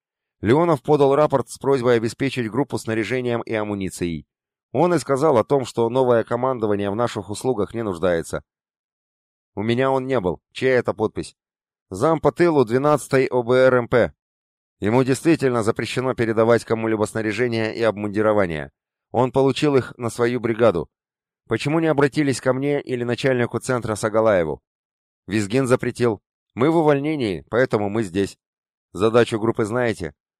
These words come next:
«Да, конечно. Найти место стоянки Тирпица,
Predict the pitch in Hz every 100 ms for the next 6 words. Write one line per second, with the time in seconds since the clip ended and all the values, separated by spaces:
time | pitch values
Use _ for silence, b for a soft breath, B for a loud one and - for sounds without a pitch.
0 | _ _ _ 95 127 117 110 113 101 90
1 | _ _ _ 113 135 165 165 165 - 127
2 | 139 143 131 123 - 123 104 - 82